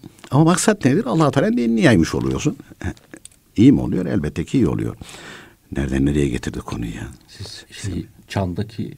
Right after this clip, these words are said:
Speaker 2: mevzuyu yarım kaldı. Babaannenize
Speaker 1: Ee,
Speaker 2: dua eden biri mi vardı orada?
Speaker 1: Ha, orada diyordu ki, "Ben babaannene hep," dedi, "dua ediyorum."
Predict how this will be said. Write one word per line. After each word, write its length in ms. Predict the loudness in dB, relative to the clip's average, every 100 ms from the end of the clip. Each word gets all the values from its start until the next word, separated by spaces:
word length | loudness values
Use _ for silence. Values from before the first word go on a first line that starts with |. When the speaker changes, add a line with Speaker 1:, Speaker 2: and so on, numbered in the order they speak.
| -10
Speaker 2:
mevzuyu 500 | -10 -8 -6 -4 -4
yarım 240 | -6 -10
kaldı. 280 | -14 -14 -16 -20 _ -20 -10 -6
Babaannenize 640 | -4 -4 -6 -8 -10 -12 -14 _ _ -12
Speaker 1:
Ee, 20 | -10 -10 -14 -16 -18 -20 _
Speaker 2:
dua 200 | -2 -2
eden 240 | 0 -2
biri 140 | 0 0
mi 120 | 0
vardı 240 | -2 -4 -8
orada? 200 | -2 0
Speaker 1:
Ha, 80 | 0
orada 360 | 2 2 4 2
diyordu 200 | 2 2
ki, 120 | 2
"Ben 180 | 2 2
babaannene 560 | 2 2 2 0 -2
hep," 220 | -4 -8 -4
dedi, 240 | -2 0
"dua 240 | 0 2
ediyorum." 360 | 2 0 -4 -8